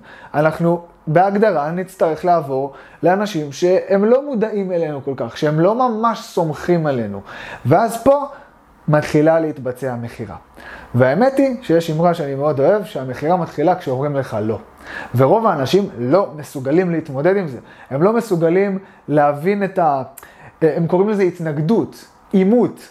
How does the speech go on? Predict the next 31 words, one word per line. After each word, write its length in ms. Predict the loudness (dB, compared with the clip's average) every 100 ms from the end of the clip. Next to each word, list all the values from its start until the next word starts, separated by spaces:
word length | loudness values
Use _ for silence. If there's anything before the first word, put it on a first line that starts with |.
| _
שכשמישהו 920 | -6 -4 2 4 4 0 0 2 2 0
בא 240 | -2 -2 0
וזורק 480 | -4 0 0 0
לך 160 | -2 -4
משהו 240 | -4 -4 -2
שאתה 240 | -2 0
לא 160 | 0 2
מאמין 460 | 0 -2 -4 -4
בו. 140 | -6 -8 -14 -20 -20 -20 -20 -2
ובסופו 360 | 0 2 2 2
של 60 |
דבר 260 | 0 0 0
ההבדל 300 | 0 0 0
העיקרי 420 | 0 -2 -2 -2
בין 160 | -2 -2
הרשמה 400 | -4 -4 0 0
למכירה 520 | 0 -4 0 0 0
זה 140 | -2
שהרשמה 800 | -4 0 0 0 -2 0 0 0 -4
זה 80 |
פשוט 400 | -8 -6 -4 -4 -8 -18 -2
מישהו 260 | 0 2
שמתקשר, 680 | 0 0 -2 -2 2 4 2 0 -12 _ 0
אה, 60 | 2 4 4 2 -2 -12 _ _ _ -20 -20 0
הוא 80 | 2
משאיר 260 | 4 4
פרטים 340 | 4 4 2 0
וזה 160 | -2
מסתיים 420 | -4 -4 0 0 2
במתי 320 | 0 0 0 0 0
ואיפה, 460 | -4 -2 -4 -4